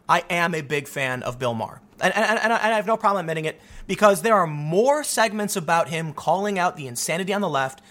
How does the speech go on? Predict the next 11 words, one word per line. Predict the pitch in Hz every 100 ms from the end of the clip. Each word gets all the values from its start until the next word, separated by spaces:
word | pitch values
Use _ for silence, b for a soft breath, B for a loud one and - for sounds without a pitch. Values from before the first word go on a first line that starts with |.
| B
than | - 262
there | 262
are | 208 202
about | 185 151
him | 160
talking | 147 156 147
about | 131 127
the |
recession. | 120 - 104 - - - _ _ _ _ _ _ -
I | 165
think | 202 202 -